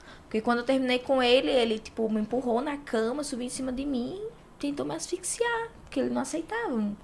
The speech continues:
o final do nosso relacionamento. Então, querendo ou não, criei um trauma daquilo, entende? Então, não é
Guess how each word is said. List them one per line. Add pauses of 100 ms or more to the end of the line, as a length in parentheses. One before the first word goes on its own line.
(300)
o
final
do
nosso
relacionamento. (380)
Então, (360)
querendo
ou
não,
criei
um (100)
trauma
daquilo, (500)
entende?
Então, (1120)
não
é